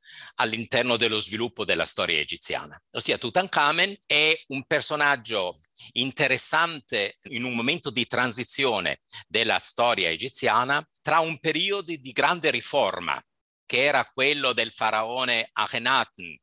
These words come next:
no? Il fondatore cosiddetto del monoteismo, e il ritorno invece alla religione politeistica tradizionale. Quindi Tutankhamen è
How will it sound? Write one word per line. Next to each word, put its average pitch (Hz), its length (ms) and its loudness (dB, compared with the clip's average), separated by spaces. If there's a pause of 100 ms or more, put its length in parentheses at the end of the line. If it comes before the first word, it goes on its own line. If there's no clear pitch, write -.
(120)
no? 127 300 2
Il 101 140 -2
fondatore 110 800 0
cosiddetto 110 580 -2
del 92 160 -2
monoteismo, 139 880 -2 (420)
e 151 160 4
il 180 100 4
ritorno 170 520 0
invece 151 480 -2
alla 123 280 0
religione 120 560 -2
politeistica 135 920 0
tradizionale. 80 880 -4
Quindi 127 420 -2
Tutankhamen 147 800 0
è 110 300 0